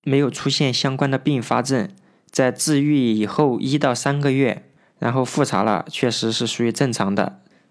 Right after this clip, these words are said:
这样就可以正常买重疾险了。即便是出现了刚才说的有一些并发症，再来买年金险或寿险，有可能也可以正常买的。但如果没有出现相应的并发症，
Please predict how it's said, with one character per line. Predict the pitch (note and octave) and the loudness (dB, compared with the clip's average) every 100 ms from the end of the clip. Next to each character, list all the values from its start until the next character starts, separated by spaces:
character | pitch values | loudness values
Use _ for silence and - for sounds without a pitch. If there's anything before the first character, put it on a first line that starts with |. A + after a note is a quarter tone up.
| _ _ | _ _
这 | - | 0
样 | F#3 D#3 | 2 2
就 | C#3+ | 2
可 | C#3 | 2
以 | B2+ A#2 | 2 0
正 | - E3 | 0 0
常 | B2 A#2+ | 0 0
买 | A#2 G#2 | 0 0
重 | C#3 A#2+ | 0 -2
疾 | A2 | -2
险 | A2 - | -2 -4
了。 | F#2+ - _ _ _ _ _ - | -6 -12 _ _ _ _ _ -6
即 | - | -2
便 | D3 E3 | 2 2
是 | C#3+ C#3+ | 2 0
出 | B2+ - E3 | 0 -2 0
现 | E3+ | 2
了 | C#3 | 2
刚 | B2 C3 | 0 0
才 | B2+ | 0
说 | A#2 C3 | 0 0
的 | C3 | 2
有 | A#2 A2+ | 0 0
一 | A#2+ | -2
些 | A#2+ C3 B2 | -2 0 0
并 | - B2+ | -2 -4
发 | B2 B2 | -2 -2
症， | D3 C#3 - _ - | 0 -4 -6 _ -4
再 | D#3 | 0
来 | C3+ | 2
买 | C3+ A#2 G#2 | 2 0 2
年 | A2+ A#2 | 0 0
金 | C#3 D#3+ | 2 0
险 | D#3+ A#2+ - | 2 0 -2
或 | - C#3 A#2+ | -4 0 0
寿 | - E3 C3 | 2 2 2
险， | - G#2 F#2 - _ _ _ | 0 -2 -4 -10 _ _ _
有 | - B2+ C3+ | -6 0 0
可 | E3+ A2+ | 2 0
能 | A2+ | 2
也 | A#2 G2+ | 2 0
可 | - | 0
以 | B2 A#2+ | 0 0
正 | - A#2+ | -2 -4
常 | A2+ | -2
买 | G#2+ - | -2 -2
的。 | - - - _ _ _ - | -4 -10 -14 _ _ _ -2
但 | A#2+ A#2+ | 0 0
如 | A#2 B2 | -2 0
果 | B2+ | 0
没 | A2 A2+ | 2 2
有 | D3 A#2+ | 2 0
出 | - B2+ | -2 -2
现 | - B2+ | 0 0
相 | A2+ A#2 | 0 0
应 | A2+ | 0
的 | G#2 | 0
并 | A#2 | 0
发 | G#2+ G#2 | 0 -2
症， | A#2+ G2+ | -2 -4